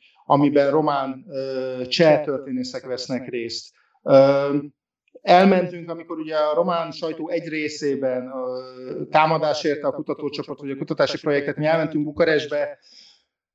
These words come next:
többen, és a részben a Román Akadémián, részben a New Europe College-ban bemutattuk ezeket a, bemutattuk a kutatás főirányait, ami nem hiszem, hogy a sajtótámadásokat nem oldotta, bár oldotta egy kicsit,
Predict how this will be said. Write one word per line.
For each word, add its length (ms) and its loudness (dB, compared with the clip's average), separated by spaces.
többen, 540 4
és 160 -16
a 260 -8
részben 300 -4
a 40 -4
Román 240 0
Akadémián, 580 -6
részben 360 -4
a 80 -4
New 240 -6
Europe 240 -2
College-ban 560 -2
bemutattuk 680 -2
ezeket 460 -4
a, 280 2
bemutattuk 560 -4
a 160 2
kutatás 440 -4
főirányait, 760 -2
ami 240 0
nem 280 0
hiszem, 360 0
hogy 160 -2
a 280 0
sajtótámadásokat 840 -6
nem 180 -8
oldotta, 400 -4
bár 160 -4
oldotta 400 -6
egy 120 -4
kicsit, 440 -4